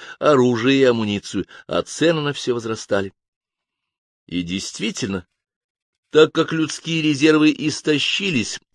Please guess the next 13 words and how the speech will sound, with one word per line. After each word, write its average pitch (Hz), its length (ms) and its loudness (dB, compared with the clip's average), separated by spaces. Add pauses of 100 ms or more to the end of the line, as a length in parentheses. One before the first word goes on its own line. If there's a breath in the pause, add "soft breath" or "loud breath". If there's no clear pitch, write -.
в 110 180 0
армии 131 300 4
были 98 180 2
оставлены 101 520 2
тысячи 190 540 -8
солдат, 139 500 0
которых 95 260 -6
пора 98 220 0
было 92 160 2
уволить 110 580 0
много 139 280 -2
лет 139 220 -2
назад, 120 380 0